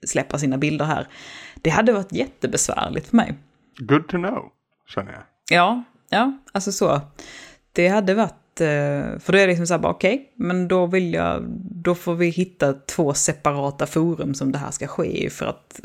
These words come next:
Speaker 1: kom inte in och kladda i allt det som jag har byggt upp."
Speaker 2: <laughs>
Speaker 1: Det här har varit liksom mitt nu i sju år.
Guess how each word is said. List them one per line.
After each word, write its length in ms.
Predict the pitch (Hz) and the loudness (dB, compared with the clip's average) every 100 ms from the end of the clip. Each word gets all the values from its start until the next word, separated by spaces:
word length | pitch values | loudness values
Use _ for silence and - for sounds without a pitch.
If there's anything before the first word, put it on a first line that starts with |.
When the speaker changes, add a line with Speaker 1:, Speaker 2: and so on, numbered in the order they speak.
| - | -10
Speaker 1:
kom 220 | - 170 | 2 4
inte 280 | 175 185 220 | 6 4 4
in 260 | 220 190 139 | 4 4 4
och 120 | 135 | 2
kladda 440 | 165 135 143 127 131 | 2 2 2 0 2
i 120 | - - | 0 0
allt 360 | 185 165 - | 0 0 0
det 180 | - - | -2 0
som 140 | - 143 | 2 4
jag 140 | 131 | 4
har 220 | 139 131 | 2 0
byggt 280 | - 123 - | 0 -2 0
upp." 260 | 117 - 196 | -2 0 -2
Speaker 2:
<laughs> 1500 | - 165 - 151 - - - _ _ _ _ _ _ - - | 0 -6 -6 -12 -12 -20 -20 _ _ _ _ _ _ -20 0
Speaker 1:
Det 60 | 165 | 2
här 180 | 165 151 | 4 4
har 100 | 165 | 4
varit 300 | 160 151 - | 4 2 -4
liksom 460 | 139 139 147 143 180 | -2 0 2 6 6
mitt 300 | 175 - - | 6 2 0
nu 300 | 143 127 - | 2 2 0
i 80 | 135 | -2
sju 640 | - - 202 185 180 170 | -4 4 6 6 6 4
år. 420 | - 175 196 165 | 6 4 4 -4